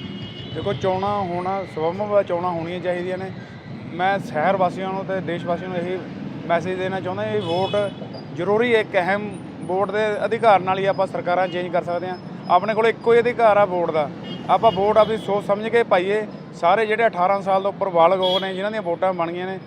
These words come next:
ਉਹਨਾਂ ਨੂੰ ਮੈਂ ਅਪੀਲ ਕਰਦਾ ਵੀ ਵੱਧ ਤੋਂ ਵੱਧ ਵੋਟ ਪਾਓ। ਵੀ ਜਿਹੜੀ ਤੁਹਾਨੂੰ ਲੱਗਦਾ ਪਾਰਟੀ ਤੁਹਾਡਾ ਸਾਥ ਦੇ ਰਹੀ ਆ, ਉਹਨੂੰ ਵੋਟ ਪਾਓ, ਵੱਧ ਤੋਂ ਵੱਧ ਵੋਟ ਪਾਓ। ਤੇ ਪ੍ਰਸ਼ਾਸਨ ਨੂੰ ਅਪੀਲ ਕਰਦੇ ਹਾਂ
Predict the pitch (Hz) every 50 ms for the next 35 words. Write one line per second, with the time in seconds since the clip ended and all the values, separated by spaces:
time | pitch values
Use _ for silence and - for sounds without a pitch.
0 | - - - - 160 190 214 226 233 226 208 185 - 185 196 202 180 190 185 196
1 | 196 180 165 202 220 220 240 226 220 226 233 226 190 180 185 185 180 175 196 208
2 | 214 208 - - - - - - 190 208 151 170 202 220 247 262 220 226 220 233
3 | 220 208 190 190 208 220 226 - 196 196 196 190 180 202 202 - 196 190 202 196
4 | - - 185 175 180 185 180 185 185 190 196 208 214 208 208 196 185 175 - -
5 | - - - - - - - - - 202 226 262 262 220 208 202 202 180 185 175
6 | 170 190 240 240 247 233 233 233 220 202 196 190 180 160 196 202 214 214 214 -
7 | - - - 202 190 170 202 175 - 185 180 190 214 220 226 233 220 - 202 208
8 | 208 214 208 196 208 196 185 196 202 208 208 214 202